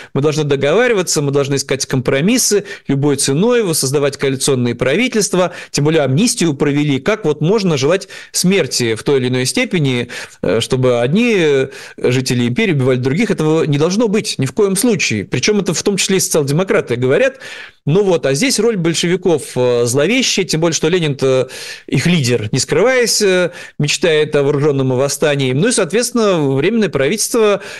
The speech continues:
хочет его арестовать, предать суду. И, кстати, опять любопытная история.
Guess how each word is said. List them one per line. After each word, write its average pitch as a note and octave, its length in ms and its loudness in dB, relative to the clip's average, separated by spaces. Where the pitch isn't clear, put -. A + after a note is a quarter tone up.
хочет D#3+ 200 -2
его A#3+ 100 4
арестовать, A#3 600 0
предать E3 300 0
суду. C#3 500 0
И, E3 60 2
кстати, G3+ 220 0
опять A3+ 300 0
любопытная C#3+ 540 0
история. C3 440 2